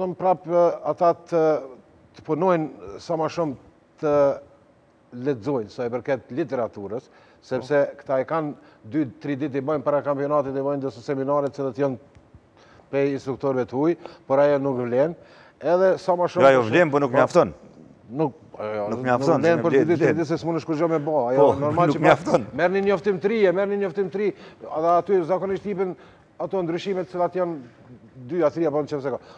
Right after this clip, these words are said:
Speaker 1: Por unë prapë them që duhet punohet më shumë në çdo aspekt. Duhet punohet edhe në, në fush, po duhet punohet edhe në,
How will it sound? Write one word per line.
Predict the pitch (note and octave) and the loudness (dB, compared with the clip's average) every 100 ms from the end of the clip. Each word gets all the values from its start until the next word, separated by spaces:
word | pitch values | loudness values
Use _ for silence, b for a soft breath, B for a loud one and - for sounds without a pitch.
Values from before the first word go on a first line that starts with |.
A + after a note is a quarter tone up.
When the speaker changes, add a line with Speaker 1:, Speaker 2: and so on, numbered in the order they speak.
| b | b
Speaker 1:
Por | C#3+ | -4
unë | F#3 E3+ | -2 0
prapë | G3 F#3+ | 0 0
them | F3+ F#3+ | -2 -2
që | F3+ D3+ | -4 -2
duhet | D#3 E3+ F3 | 0 0 -2
punohet | F3 F3+ D#3 | -4 -2 -2
më | E3 | -2
shumë | D#3+ F#3 E3 b b | -2 -4 -4 b b
në | C3 | -8
çdo | C#3 F#3 | -4 -2
aspekt. | D3+ B2+ G#2 F#2 | -2 -4 -8 -8
Duhet | B2+ C#3+ | -8 -6
punohet | D#3 E3 D#3 | -4 -4 -2
edhe | D#3 E3+ | 0 0
në, | E3+ E3+ E3+ b b b b | 0 -2 -2 b b b b
në | C#3 D#3 D3+ | -8 -4 -6
fush, | - - F3 F#3+ | -6 -4 -2 -4
po | - D3+ | -6 -6
duhet | C#3 C3 | -6 -6
punohet | D3 D3+ D3 | -4 -4 -2
edhe | C#3+ | -2
në, | C#3+ | 0